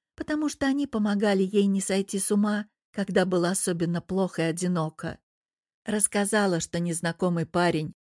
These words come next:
стал для неё олицетворением надежды. «Понятно», Виктория задумчиво смотрела на початую бутылку коньяка.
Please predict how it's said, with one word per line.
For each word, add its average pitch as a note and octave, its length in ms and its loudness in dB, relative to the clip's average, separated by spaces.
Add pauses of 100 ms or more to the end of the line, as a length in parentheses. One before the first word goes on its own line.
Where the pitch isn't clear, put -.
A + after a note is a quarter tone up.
(260)
стал C4+ 300 0
для F#3+ 220 4
неё F3 300 2
олицетворением D#3 920 0
надежды. D3+ 720 -2 (920)
«Понятно», A#3+ 960 4 (160)
Виктория F3 540 2
задумчиво A3 580 0
смотрела F#3+ 540 0
на E3+ 100 0
початую E3 500 -2
бутылку D#3+ 460 -2
коньяка. D#3+ 580 -2